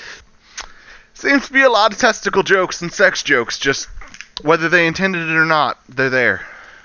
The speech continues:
Like, that's my only, that's the only complaint I have.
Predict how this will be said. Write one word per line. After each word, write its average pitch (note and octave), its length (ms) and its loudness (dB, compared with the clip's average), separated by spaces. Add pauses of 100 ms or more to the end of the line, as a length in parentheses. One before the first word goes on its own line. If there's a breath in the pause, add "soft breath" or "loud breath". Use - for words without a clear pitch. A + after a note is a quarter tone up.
(380 loud breath)
Like, A#2 140 -2
that's D3+ 180 2
my D#3+ 140 2
only, D3+ 320 0
that's D3 280 0
the D#3 140 -12
only D#3 260 -2
complaint C#3+ 400 -4
I F#2+ 100 0
have. F2 300 -4